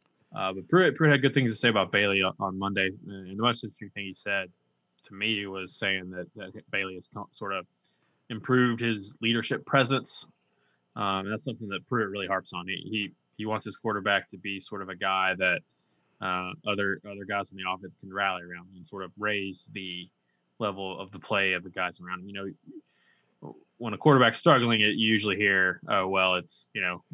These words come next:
uh, guys around him need to play better." And while that's true, good quarterbacks, as we've seen with Kyle Trask, you know,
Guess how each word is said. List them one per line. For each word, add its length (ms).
uh, 80
guys 260
around 220
him 60
need 80
to 80
play 180
better." 160
And 100
while 120
that's 180
true, 500
good 140
quarterbacks, 680
as 80
we've 140
seen 200
with 120
Kyle 200
Trask, 440
you 80
know, 100